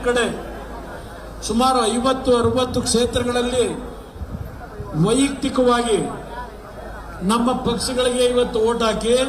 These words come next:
ನಾಳೆ ಬೆಳಗ್ಗೆ ನಮ್ಮ ಅಭ್ಯರ್ಥಿಗೆ ಓಟ್ ಹಾಕಿದ್ರೆ, ಲುಲ್ಲು ಮಾಲ್ ಹೋಗಿ ಈ ಒಂದು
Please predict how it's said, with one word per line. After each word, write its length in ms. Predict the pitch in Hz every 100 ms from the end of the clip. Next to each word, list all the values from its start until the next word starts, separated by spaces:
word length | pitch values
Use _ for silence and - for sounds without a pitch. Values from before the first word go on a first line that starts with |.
| - - - - - - - - - 185
ನಾಳೆ 220 | 240 247 175
ಬೆಳಗ್ಗೆ 320 | 226 247 254 240
ನಮ್ಮ 120 | 226 214
ಅಭ್ಯರ್ಥಿಗೆ 480 | - - 247 240 240 220
ಓಟ್ 140 | 226 240
ಹಾಕಿದ್ರೆ, 400 | 240 233 240 240 170 - - - - - - - - - -
ಲುಲ್ಲು 260 | 202 247 262 247
ಮಾಲ್ 220 | 247 247 233
ಹೋಗಿ 240 | 233 247 247 233
ಈ 40 | 220
ಒಂದು 140 | 220